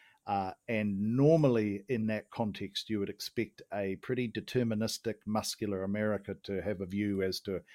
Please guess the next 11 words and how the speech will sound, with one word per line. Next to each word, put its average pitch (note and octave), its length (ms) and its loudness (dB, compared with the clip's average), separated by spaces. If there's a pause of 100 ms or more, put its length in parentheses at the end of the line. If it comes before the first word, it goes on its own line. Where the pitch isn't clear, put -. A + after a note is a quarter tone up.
(120)
how A2+ 240 4
they G#2 220 2
were G2 160 0
going G2+ 240 0
to G2+ 80 -6
make A2+ 260 2
that G2+ 220 -6
flux - 360 -4
work G#2+ 280 0
for A#2 120 -2
them. A2+ 320 4